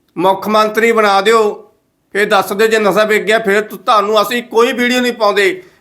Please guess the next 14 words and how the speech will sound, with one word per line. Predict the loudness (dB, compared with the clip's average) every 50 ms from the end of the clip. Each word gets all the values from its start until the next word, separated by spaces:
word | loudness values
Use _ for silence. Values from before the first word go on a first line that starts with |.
| _ -6
ਜਿੰਨਾ | -4 -2 0 0 0
ਮਰਜ਼ੀ | 0 0 0 0 0 -2 -4 -4
ਤੁਸੀਂ | -4 -4 -4 -4 -4
ਬਕਵਾਸ | -4 -4 -4 -2 -2 0 0 0 0 -2
ਕਰ | -2 -2 -2 -2
ਲਿਓ। | -2 -2 -2 -4 -4 -8 -14 _ _ _ _ _ _ _ _ _ _ _ _ _ _ _ _ _ _ _ _ _ _ _ _ _ _ _ _ _ _ _ _ _ _ _ _ _ _ _ _ -6
ਜਾਂ | -2 0 0 0
ਭਾਈ | 0 0 0 0 0 0 0
ਅੰਮ੍ਰਿਤਪਾਲ | -2 -2 0 -2 -4 -4 -4 -4 -2 0 0 0 0
ਸਿੰਘ | -2 -4 -6
ਨੂੰ | -4 -4 -4 -4 -6 -6 -10 -14 -20 _ _ _ _ _ _ _ _ _ _ _ _ _ _ _ _
ਸੀ | -18 -8 -4 0 0
ਐਮ | 2 2 2 0
ਛੱਡੋ, | 0 -2 -2 -2 0 0 2